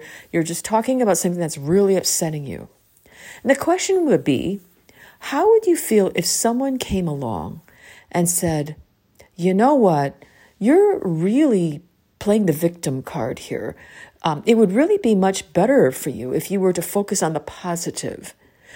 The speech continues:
Be grateful. Look at the things that are going right instead of obsessing on the things that are going wrong, because the more that you focus on what's going wrong, well, that's just gonna cause more issues for you.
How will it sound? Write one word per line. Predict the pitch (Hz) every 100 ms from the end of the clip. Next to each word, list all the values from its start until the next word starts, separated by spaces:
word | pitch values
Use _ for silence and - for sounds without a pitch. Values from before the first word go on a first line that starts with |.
| - _
Be | 294 302
grateful. | 208 202 240 - - 139 - - _ _ _ - -
Look | 220 294 403
at |
the | 392
things | 370 294 254
that | 220
are | 190
going | 160 190 180 175 156
right | 165 135 147
instead | 165 175 226 220
of | 180 - -
obsessing | 151 - 247 247 240
on | 190
the | 151
things | - 202 190 185
that | 170
are | 160
going | 160 160 165
wrong, | 202 302 226 151 147
because | 156 170 165
the |
more | 170 165
that | 151 143
you | 160
focus | - 143 160
on | 147
what's | 139 -
going | 143 135 135
wrong, | 202 269 208 180 - - -
well, | 165
that's | 165 208
just | 185 -
gonna | 160 143
cause | - 147 143 - -
more | - 151 -
issues | 294 - 185 143 -
for | - 151
you. | 117 98 180